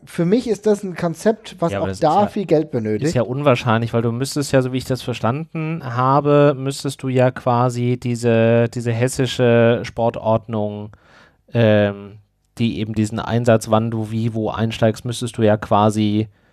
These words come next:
Speaker 2: ändern. Und dazu findet eben Anfang Juni diese Verbandssitzung statt und dann müsstest
Speaker 1: Mhm.
Speaker 2: du quasi dann da diesen Antrag stellen und dann müssten alle irgendwie dafür stimmen. Also das halte
Speaker 1: Genau.
Speaker 2: ich jetzt ja auch nicht für so wahnsinnig aussichtsreich.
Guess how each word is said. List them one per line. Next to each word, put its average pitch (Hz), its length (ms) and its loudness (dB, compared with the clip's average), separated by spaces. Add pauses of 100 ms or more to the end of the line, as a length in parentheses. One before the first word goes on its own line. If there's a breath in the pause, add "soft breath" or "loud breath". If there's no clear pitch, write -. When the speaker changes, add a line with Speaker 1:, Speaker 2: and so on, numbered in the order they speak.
(640)
Speaker 2:
ändern. 165 640 0
Und 135 160 -10
dazu 131 320 2
findet 135 300 0
eben 120 180 -2
Anfang 123 260 -2
Juni 127 300 -2
diese 117 320 2
Verbandssitzung 143 960 0
statt 139 200 2
und 123 100 -6
dann 120 100 0
müsstest 127 260 -6
Speaker 1:
Mhm. 147 60 -10
Speaker 2:
du 113 60 -2
quasi 120 360 4
dann 120 460 -2 (120)
da 117 220 2
diesen 120 220 2
Antrag 120 420 0
stellen 117 240 2
und 113 80 0
dann 107 140 2
müssten 117 240 -6
alle 110 240 0
irgendwie 110 220 -4
dafür 113 320 0
stimmen. 87 260 -4
Also 95 180 -4
das 104 240 -8
halte 117 140 2
Speaker 1:
Genau. 135 80 4
Speaker 2:
ich 110 60 0
jetzt - 100 -6
ja 98 80 0
auch - 200 -4
nicht 117 200 -4
für 110 160 -4
so 101 180 -2 (220)
wahnsinnig 101 560 2
aussichtsreich. 90 640 -6